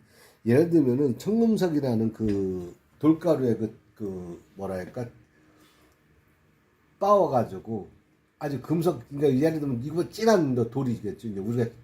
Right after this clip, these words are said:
자연적인 그런 그 원석에서 뽑아가지고 이런 유약을 만들어가지고 아주 그 청금석 그 하나의 화병을 하나 만들었는데 이거는, 아, 청때 거, 어,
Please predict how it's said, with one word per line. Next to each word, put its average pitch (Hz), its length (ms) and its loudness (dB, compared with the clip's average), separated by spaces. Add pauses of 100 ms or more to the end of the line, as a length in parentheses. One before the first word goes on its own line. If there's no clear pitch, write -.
(140)
자연적인 131 640 2 (440)
그런 156 340 2
그 131 180 4
원석에서 139 680 2
뽑아가지고 139 840 0 (320)
이런 127 180 2
유약을 165 380 4
만들어가지고 98 840 -2
아주 110 280 -2
그 95 280 -4
청금석 170 640 -2
그 87 180 -10 (800)
하나의 147 260 2
화병을 175 440 4
하나 117 160 -2
만들었는데 101 880 -4
이거는, 139 420 0 (200)
아, 104 120 -12
청때 196 440 -6
거, 113 280 -2 (540)
어, 104 280 -8